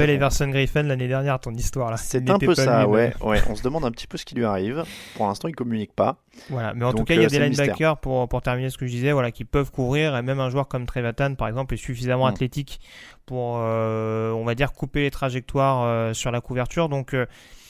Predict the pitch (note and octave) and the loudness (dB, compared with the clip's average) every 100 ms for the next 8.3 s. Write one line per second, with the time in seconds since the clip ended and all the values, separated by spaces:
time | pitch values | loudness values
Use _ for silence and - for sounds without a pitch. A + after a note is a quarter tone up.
0 | - - - C3+ - E3+ - F3 - E3+ | -20 -20 -6 -2 0 0 0 0 2 2
1 | E3+ D#3 D#3 D3+ - D#3+ D3+ C3+ C3 D#3+ | 4 4 2 0 0 -2 0 -2 -2 -4
2 | D3 C#3+ B2 C3+ C#3 C3 C3 B2+ B2 B2 | -4 -4 -4 -2 -2 0 0 -2 -2 -2
3 | B2+ B2+ C3+ C3 B2+ C#3+ C3 B2 C3 B2+ | -2 -2 0 -2 0 -2 -2 -2 -4 -2
4 | B2+ A#2+ B2 C#3+ D3 - D3+ D3+ C3+ D#3+ | -2 -2 -2 -4 -4 -6 -4 -6 -4 -6
5 | D3+ C#3 C3 B2+ A#2+ D3 - G#2+ - D#3 | -4 -2 -2 -2 -2 -6 -6 -8 -4 -2
6 | D3 C#3+ C3+ C3 C#3+ B2+ B2 B2+ B2 A#2 | 0 2 2 2 2 2 0 -4 -4 -6
7 | C3+ C#3+ C3+ A2 A2 B2+ A#2+ A#2 A2 C3 | -4 -6 -4 -4 -2 -4 -4 -4 -4 -6
8 | A2+ G2 | -6 -8